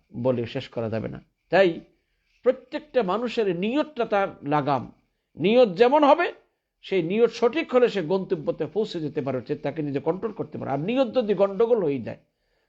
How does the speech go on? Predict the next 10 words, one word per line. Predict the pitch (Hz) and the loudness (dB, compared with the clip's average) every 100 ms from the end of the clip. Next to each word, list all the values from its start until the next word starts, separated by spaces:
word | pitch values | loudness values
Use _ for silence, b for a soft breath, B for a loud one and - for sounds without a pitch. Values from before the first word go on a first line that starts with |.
| _ | _
তাহলে | 135 131 | -4 -2
সেও | 123 - 139 131 - _ _ _ | -2 -2 0 0 -6 _ _ _
হারিয়ে | - 131 135 120 | -6 -2 0 0
যাবে, | 123 117 | -2 -2
যে | 117 | -6
কোথা | - 117 117 113 - _ _ _ | -8 -6 -6 -6 -12 _ _ _
কেউ | 131 123 | -4 -2
জানে | 110 110 | -2 -4
না। | 110 - - _ _ _ | -6 -10 -18 _ _ _
সেজন্য | - 180 196 160 135 | -4 0 2 0 -2